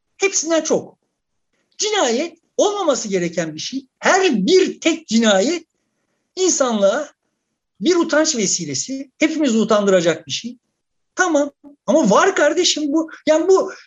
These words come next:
üç yüz bin yıldır var yani. Biz var olduğumuzdan beri var ve azalıyor. Şimdi ben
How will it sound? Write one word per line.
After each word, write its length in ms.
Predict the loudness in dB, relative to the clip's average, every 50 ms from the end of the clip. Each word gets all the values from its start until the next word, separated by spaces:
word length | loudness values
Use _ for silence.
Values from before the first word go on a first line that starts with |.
| _ 0
üç 280 | 2 2 2 2 2 2
yüz 220 | 2 2 4 4
bin 120 | 4 4
yıldır 360 | 6 6 6 4 4 4 2 4
var 320 | 4 4 4 6 6 6
yani. 340 | 4 4 4 2 0 -4 -10 -14 _ _ _ _ _ _ _ -20 _ _
Biz 220 | 2 4 4 4
var 180 | 4 4 6 6
olduğumuzdan 760 | 6 6 6 4 4 2 2 0 0 -2 0 0 0 2 2
beri 260 | 4 4 4 4 4
var 380 | 2 2 2 0 -4 -10 -16 _ _ _ _ _ _ _ _ -4
ve 80 | -2 0
azalıyor. 680 | 0 2 2 2 2 2 2 2 0 0 -2 -8 -16 -20 _ _ _ _ _ _ -8
Şimdi 580 | -6 -4 -4 -2 0 0 0 0 -4 -8 -16 _ _ _ _ _ _ _ _ _ _ 0
ben 340 | 0 0 0 -2 -8 -14